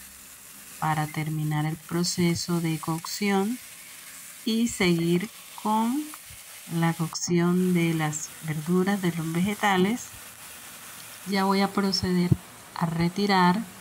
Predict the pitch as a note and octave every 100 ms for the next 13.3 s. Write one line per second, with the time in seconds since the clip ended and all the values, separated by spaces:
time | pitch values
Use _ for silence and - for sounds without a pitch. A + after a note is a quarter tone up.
0 | - - - E3+ F3 - G3 G#3+ - G#3
1 | G3 G#3 C4 - - - - _ _ -
2 | A#3+ C4 D#4 D4+ - - - - - -
3 | F3 E3+ E3 E3 D#3+ - G3 A3+ D4 D4
4 | F3+ E3+ F3 E3+ - E3 E3 D#3+ E3 E3
5 | D#3+ E3 E3+ - F3 F3+ F3+ E3+ F#3 -
6 | - - - - - - - E3 E3 E3+
7 | F3 E3+ F3 F3+ G3 F#3 G3+ A#3+ - E3+
8 | D#3+ D#3+ D#3+ D#3+ D#3+ D#3+ D#3+ - F#3+ G#3+
9 | A#3+ C4 - - - - - - - -
10 | - - - - A3+ A#3 A#3 G3+ G#3 F#3
11 | E3+ F3 G#3 - F#3 F#3+ F3+ F3 F3+ F3
12 | F#3 G3 F#3 E3 E3 D#3+ F3 F#3+ G#3 F#3+
13 | F#3 G#3+ A3+